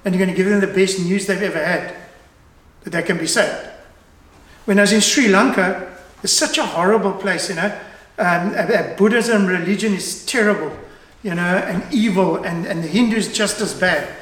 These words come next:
And, um, we were in a place where there'd been a genocide a couple of years before. Uh, the Buddhists killed all the Hindus.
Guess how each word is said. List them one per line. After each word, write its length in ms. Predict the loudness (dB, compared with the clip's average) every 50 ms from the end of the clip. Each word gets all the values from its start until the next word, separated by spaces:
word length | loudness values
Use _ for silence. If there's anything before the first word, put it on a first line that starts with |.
| -18 -18 -18 -20 -20 -20 -20 -20 -8 -4
And, 200 | -2 0 2 4
um, 360 | 4 4 4 2 0 -4 -4
we 140 | -4 -4 -2
were 100 | -2 -2
in 180 | -2 -2 -2 -4
a 60 | -4
place 440 | -6 -4 -2 0 0 0 0 -2 -2
where 140 | -2 -4 -2
there'd 180 | -2 -2 -2
been 140 | -2 -2 -2
a 100 | -2 -2
genocide 540 | -2 -4 -2 -2 -2 -2 -2 -2 -2 -2 -4
a 60 | -2
couple 280 | -2 -4 -4 -4 -4 -6
of 100 | -4 -4
years 220 | -4 -4 -6 -6
before. 480 | -10 -12 -8 -6 -4 -4 -4 -6 -8 -14 -16 -20 -20 -20 -20 -20 -10 _
Uh, 140 | -2 -2 -2
the 400 | 0 0 0 2 2 0 -2 -2 -2
Buddhists 400 | 0 2 2 2 0 -2 -4 -2
killed 320 | 0 0 2 2 0 0
all 160 | -2 -4 -4 -4
the 100 | -4 -2
Hindus. 560 | 0 0 -2 -2 -4 -8 -10 -14 -16 -16